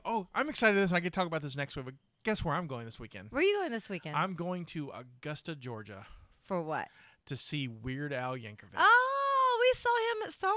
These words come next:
Speaker 2: Wars Celebration.
Speaker 1: We did see
Speaker 2: That's
Speaker 1: him.
Speaker 2: awesome.
Speaker 1: And so he's doing the same kind of thing he did at Star Wars Celebration.
Speaker 2: Very
Speaker 1: The,
Speaker 2: bare and
Speaker 1: the stripped down show. And, uh,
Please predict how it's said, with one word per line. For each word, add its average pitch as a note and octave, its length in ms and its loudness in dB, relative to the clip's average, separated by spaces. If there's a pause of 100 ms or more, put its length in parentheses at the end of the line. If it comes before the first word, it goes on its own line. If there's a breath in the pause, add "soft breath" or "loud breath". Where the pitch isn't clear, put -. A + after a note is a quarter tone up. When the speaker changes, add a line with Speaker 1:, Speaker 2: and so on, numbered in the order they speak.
(120)
Speaker 2:
Wars A4+ 160 0
Celebration. G3 840 0
Speaker 1:
We D#3 140 2
did E3+ 280 2
see C4 80 4
Speaker 2:
That's C#4+ 140 8
Speaker 1:
him. - 80 2
Speaker 2:
awesome. C4 440 6
Speaker 1:
And F3+ 120 4
so D#3+ 300 2
he's D#3 280 -4
doing F3 240 0
the F#3 60 -4
same F#3 240 -4
kind F3+ 220 -4
of F3+ 40 -6
thing F3+ 140 -4
he E3+ 80 -4
did D#3+ 120 -2
at D3+ 80 -6
Star E3+ 160 -4
Wars F#3+ 120 -8
Celebration. C#3 280 -2
Speaker 2:
Very B3+ 300 6
Speaker 1:
The, G3+ 80 -8
Speaker 2:
bare A#3 500 4
and F3+ 220 2
Speaker 1:
the E3+ 60 4
stripped F#3 460 -2
down F3+ 180 0
show. D#3+ 500 -4 (100)
And, C#3 420 -10
uh, C3+ 240 -12